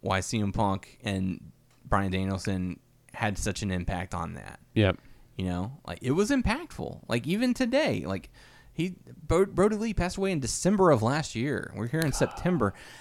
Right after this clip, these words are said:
Speaker 1: and it's like, it's nine months later, and I just got, I got a tear in my eye.
Speaker 2: Wow.
Speaker 1: Like, how passionate and emotional it was. Um,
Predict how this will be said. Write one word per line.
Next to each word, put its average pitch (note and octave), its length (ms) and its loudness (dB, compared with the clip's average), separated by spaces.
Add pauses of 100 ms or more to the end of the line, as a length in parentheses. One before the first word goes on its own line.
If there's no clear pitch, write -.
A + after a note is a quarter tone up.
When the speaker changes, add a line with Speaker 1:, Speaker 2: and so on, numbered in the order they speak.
(140)
Speaker 1:
and A#2 120 -6
it's A#2 140 -6
like, A2+ 240 -8 (720)
it's C3 180 -8
nine D3+ 260 2
months D3+ 220 -2
later, B2+ 240 0
and G#2+ 180 -6
I A2+ 140 -4 (240)
just A2+ 200 -4
got, A#2+ 200 -6
I G#2+ 120 -10
got A2+ 140 -4
a G#2 40 -2
tear C3+ 260 0
in G2+ 60 0
my F2+ 140 -6
eye. - 340 -16 (220)
Speaker 2:
Wow. F#2+ 480 2
Speaker 1:
Like, G2+ 180 -2 (100)
how G#2 440 2 (540)
passionate G#2+ 520 0
and F2+ 200 -4 (100)
emotional G2 540 0
it D2+ 60 -4
was. D2+ 340 -6 (640)
Um, F2+ 420 -6